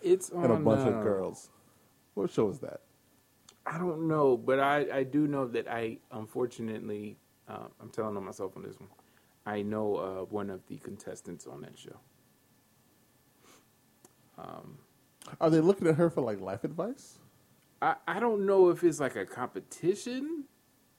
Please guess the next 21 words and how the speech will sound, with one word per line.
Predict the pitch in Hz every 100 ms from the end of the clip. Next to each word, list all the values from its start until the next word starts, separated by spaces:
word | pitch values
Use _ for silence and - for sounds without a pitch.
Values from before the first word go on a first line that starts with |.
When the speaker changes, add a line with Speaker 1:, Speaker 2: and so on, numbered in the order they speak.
| _
Speaker 1:
where | 131 135 139 135 127
Speaker 2:
It | 123
looks | 151 196
like | 175 160
a | 127
Flavor | - 143 147 139
of | 123 113
Love | 117 123 -
type | 98 90
show. | - -
Speaker 1:
Yeah, | 262 240 190 147
Speaker 2:
<laughs> | 135
Speaker 1:
but | 175
I | 175
don't | 208 226 202
know | 208 208
what | 175 180 175 - 156
the | 156
prize | 135 - 202 202 139 117
is. | 92 73 - - - - _ _ _ _ _ _ _
Speaker 2:
I, | -